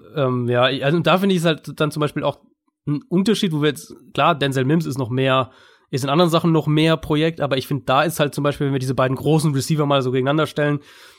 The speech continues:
da ist Mims, find ich, besser, was so Richtungswechsel, ähm, eben das ganze Thema Agilität angeht, als, als T. Higgins. Das ist sicher seine, oder würde ich sagen, seine größte Schwachstelle.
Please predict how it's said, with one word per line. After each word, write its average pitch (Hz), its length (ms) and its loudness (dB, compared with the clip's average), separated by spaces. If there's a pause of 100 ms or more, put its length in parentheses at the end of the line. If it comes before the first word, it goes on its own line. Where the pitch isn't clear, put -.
(160)
da 135 180 4
ist 131 100 -2
Mims, 165 280 2
find 147 160 0
ich, 117 120 -6
besser, 202 540 0
was 147 180 -2
so 151 540 0 (240)
Richtungswechsel, 139 1300 0
ähm, 131 460 2 (320)
eben 143 220 2
das 131 120 -2
ganze 143 300 0
Thema 139 240 4
Agilität 131 360 0
angeht, 143 300 0
als, - 320 -6 (560)
als 147 200 0
T. 147 120 2
Higgins. 151 240 2
Das 160 140 2
ist 170 120 4
sicher 156 240 2
seine, 127 240 0 (640)
oder 127 240 -2
würde 127 140 -2
ich 165 120 0
sagen, 147 220 2
seine 127 160 0
größte 175 380 2
Schwachstelle. 185 640 0